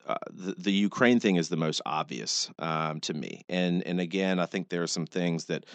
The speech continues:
you know, you still need to tie up and make sure you got tight. But where you have money,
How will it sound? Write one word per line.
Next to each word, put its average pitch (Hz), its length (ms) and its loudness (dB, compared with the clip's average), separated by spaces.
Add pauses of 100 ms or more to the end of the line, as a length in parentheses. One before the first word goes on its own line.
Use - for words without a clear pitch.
(360)
you 98 60 0
know, 87 60 2
you 80 140 0
still 104 240 2
need 92 140 0
to 80 80 -6
tie 87 340 0
up 82 180 2
and 82 80 -4
make 85 200 -2
sure 87 140 -4
you 80 180 -6
got - 180 -4 (140)
tight. 90 420 2 (460)
But 104 280 8
where 104 200 6
you 104 240 4
have 127 420 0
money, 98 540 2